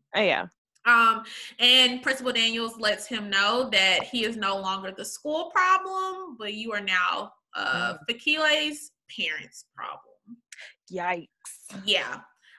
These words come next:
Speaker 2: Um, when he gets back to the car, Riley is gone. I
Speaker 1: <laughs>
Speaker 2: was like, "Did she just leave him? Like,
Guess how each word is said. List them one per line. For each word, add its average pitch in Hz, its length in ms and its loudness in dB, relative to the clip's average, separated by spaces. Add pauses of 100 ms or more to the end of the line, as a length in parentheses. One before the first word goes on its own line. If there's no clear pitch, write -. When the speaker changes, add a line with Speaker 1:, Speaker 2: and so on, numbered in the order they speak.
(140)
Speaker 2:
Um, 240 320 4
when 247 140 -2
he 269 120 -6
gets 285 300 -2
back 453 340 -4
to 370 80 -8
the 220 140 -4
car, 226 880 -2 (240)
Riley 294 960 0
is 254 300 -2 (220)
gone. 190 760 -6 (420)
I 480 160 8
Speaker 1:
<laughs> - 40 0
Speaker 2:
was 640 80 4 (520)
like, 294 120 -2
"Did 415 120 6
she 640 220 2
just 466 180 6
leave 403 440 8
him? 494 580 6
Like, 285 680 6